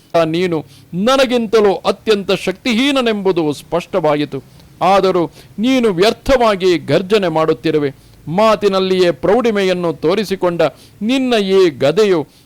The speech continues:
ನನ್ನ ಬಾಣಗಳಿಂದ ಖಂಡ ಖಂಡಗಳಾಗಿ ಕತ್ತರಿಸಲ್ಪಟ್ಟು ಅದರ ಮೇಲೆ ನೀನಿಟ್ಟಿದ್ದ ನಂಬಿಕೆಯನ್ನು ಹುಸಿಗೊಳಿಸಿ ಭೂಮಿಯ ಮಿದ್ದು ಬಿಟ್ಟಿತು. ನಿನ್ನನ್ನು ವಿನಾಶಗೊಳಿಸಿ ಅದರ ಮೂಲಕವಾಗಿ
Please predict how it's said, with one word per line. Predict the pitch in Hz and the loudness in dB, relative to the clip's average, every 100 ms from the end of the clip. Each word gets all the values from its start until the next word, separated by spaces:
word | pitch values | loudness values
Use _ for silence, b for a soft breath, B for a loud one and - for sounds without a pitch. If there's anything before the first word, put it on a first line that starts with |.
| - | -6
ನನ್ನ | 190 254 240 208 | -2 0 2 0
ಬಾಣಗಳಿಂದ | 131 190 247 208 196 190 180 | 2 0 2 0 0 0 0
ಖಂಡ | 156 - - 240 254 | 0 -2 -2 -2 0
ಖಂಡಗಳಾಗಿ | 202 151 190 226 190 180 170 160 147 | -2 0 -2 -2 0 0 0 -2 -6
ಕತ್ತರಿಸಲ್ಪಟ್ಟು | - 160 - 185 160 165 165 151 156 135 b b - | -4 -6 -2 -2 0 -2 -2 -4 -2 -6 b b -4
ಅದರ | 196 202 185 | -2 2 2
ಮೇಲೆ | 165 180 226 190 | 2 2 2 2
ನೀನಿಟ್ಟಿದ್ದ | 170 196 185 190 - 220 156 | -2 -4 -2 -4 -4 -6 -2
ನಂಬಿಕೆಯನ್ನು | 175 156 202 220 190 175 160 147 | -2 -2 -4 -4 0 0 0 -4
ಹುಸಿಗೊಳಿಸಿ | 135 147 220 180 160 151 135 - b b 131 | -6 -8 -4 -2 -2 -2 -6 -8 b b -6
ಭೂಮಿಯ | 226 269 247 202 | -2 0 0 0
ಮಿದ್ದು | 175 185 | 0 -2
ಬಿಟ್ಟಿತು. | 165 151 151 139 127 b b _ | -2 -2 -4 -6 -14 b b _
ನಿನ್ನನ್ನು | 180 202 185 170 156 | -4 -2 0 -2 -2
ವಿನಾಶಗೊಳಿಸಿ | 147 175 214 180 185 170 160 160 131 b b b | -2 0 0 -2 -2 -2 -2 -4 -8 b b b
ಅದರ | 208 233 214 | 0 2 0
ಮೂಲಕವಾಗಿ | 180 214 247 220 196 185 180 160 | 0 0 0 0 0 0 0 -4